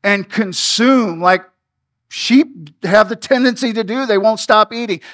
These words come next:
They'll eat everything in front of them, but the, but what do they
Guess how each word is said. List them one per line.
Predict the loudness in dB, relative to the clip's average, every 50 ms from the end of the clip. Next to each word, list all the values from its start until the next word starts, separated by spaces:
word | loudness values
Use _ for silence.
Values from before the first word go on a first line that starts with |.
| -8 _
They'll | -2 -2 -2 -2 -4
eat | -2 -2 -2 2
everything | 4 4 4 4 2 2 2 0 0
in | 0 -6
front | 0 2 4 4 4 4
of | 0
them, | -2 -2 0
but | -2 -2 -2 -2
the, | -4 -4 -4 _ _ _ _ _ _ _ _ _ _ _ _ _ _ _ _ _ _ _ _ _ _ _ _ _ _ _ _ _
but | _ -8
what | -2 0 2 2
do | 2
they | 2 2 2 2 0 -2 -8